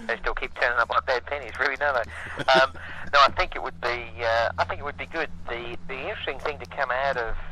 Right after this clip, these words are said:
uh, come out of last weekend is the, you know, pretty horrific shot. And, you know, if anyone has been to, uh, autosport dot com or, or crash dot net,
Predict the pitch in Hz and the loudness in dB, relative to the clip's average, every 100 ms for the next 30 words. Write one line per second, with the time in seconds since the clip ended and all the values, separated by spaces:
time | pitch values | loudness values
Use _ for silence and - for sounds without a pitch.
0 | - 117 110 110 - 113 113 104 113 107 | 0 4 4 2 -2 -6 -6 -4 -2 -2
1 | - 104 147 170 - 90 - 104 101 104 | -4 -8 -8 -10 -12 -12 -10 -10 -10 -16
2 | 107 - - - - 104 - - - 139 | -18 -18 -18 -18 -14 -16 -16 -10 -2 -2
3 | 110 113 120 117 - 131 - 104 107 107 | -2 -4 -4 -6 -2 0 0 -10 -20 -20
4 | - 107 104 - 117 110 104 - 113 107 | -18 -12 -10 -8 -6 -6 -6 -8 -10 -8
5 | 104 98 90 98 104 101 110 104 - 110 | -6 -6 -8 -6 -6 -2 0 0 0 -6
6 | 104 92 - 110 98 92 - 101 - 120 | -4 -2 0 0 2 0 -2 -4 -2 -2
7 | - 104 104 101 | -2 -4 -4 -10